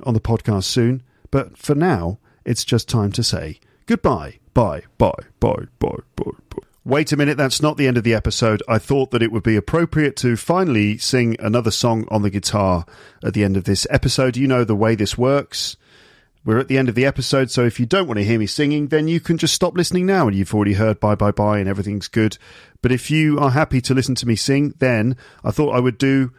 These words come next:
uh, a song for you again. So this one is Norwegian Wood, which is one of the songs that we mentioned in this episode. Uh, basically the story of a guy kind of being seduced by a woman,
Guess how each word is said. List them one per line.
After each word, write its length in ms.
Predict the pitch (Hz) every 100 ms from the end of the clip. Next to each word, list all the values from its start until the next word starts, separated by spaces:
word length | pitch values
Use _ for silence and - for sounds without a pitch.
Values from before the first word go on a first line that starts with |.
| _ _ _
uh, 200 | - 139 139
a 60 |
song 400 | 127 190 139 104
for 320 | - - 120
you 340 | 92 82 80 82
again. 420 | 104 107 90 65 -
So 320 | - 131 117
this 260 | 160 156
one 180 | 151 135
is 280 | 117 113 -
Norwegian 540 | 131 127 147 147 143
Wood, 300 | 131 156 101
which 220 | - 120 -
is 140 | -
one 80 | 151
of 60 |
the 80 | 117
songs 380 | - 135 117 98
that 120 | 123
we 140 | 117 113
mentioned 440 | 120 120 110 95
in 120 | 104
this 180 | 98 -
episode. 560 | 98 - - 104 104 - - - - - - _
Uh, 300 | 101 104 101
basically 420 | 98 117 110 107
the 80 | 107
story 480 | - 120 113 110 107
of 260 | 107 92 -
a 100 | 113
guy 460 | 110 107 104 104 98 _
kind 360 | - 131 139 127
of 280 | 110 - _ -
being 180 | 127 123
seduced 560 | - 113 127 131 -
by 180 | - 127
a 60 | 123
woman, 500 | 120 123 123 123